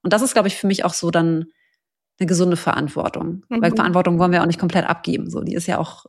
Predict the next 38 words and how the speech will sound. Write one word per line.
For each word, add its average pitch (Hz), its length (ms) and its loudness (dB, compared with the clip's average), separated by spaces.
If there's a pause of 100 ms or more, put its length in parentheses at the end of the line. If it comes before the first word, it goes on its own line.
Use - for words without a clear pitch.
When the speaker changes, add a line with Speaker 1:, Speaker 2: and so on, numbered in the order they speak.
(100)
Speaker 1:
die 175 160 -2
ist - 140 -6
ja - 160 0
auch - 200 -2
wichtig. 170 420 2
Damit 165 180 0
können 180 160 -2
wir 170 80 2
dann 165 100 -2
auch 165 100 -4
gestalten. 180 680 2 (500)
Vielleicht 175 160 0
auch 175 80 0
eine 175 100 2
große, 175 480 0
große 226 300 4
Angst 226 240 0
von 185 180 2
High-Performern, 196 640 2
wenn 180 140 2
die 180 60 2
jetzt 180 300 0
hören, 185 240 2 (240)
"Oh, 302 120 -6
jetzt - 140 -14
soll 214 120 2
ich 196 80 0
meine 208 160 4
ganzen 208 280 2
Überlebensstrategien 196 720 4
loslassen, 190 500 2
keine 196 200 2
Verantwortung, 190 560 2
dann 170 80 2
verliere 220 180 6
ich 202 80 4
ja 214 80 6
Kontrolle." 240 600 4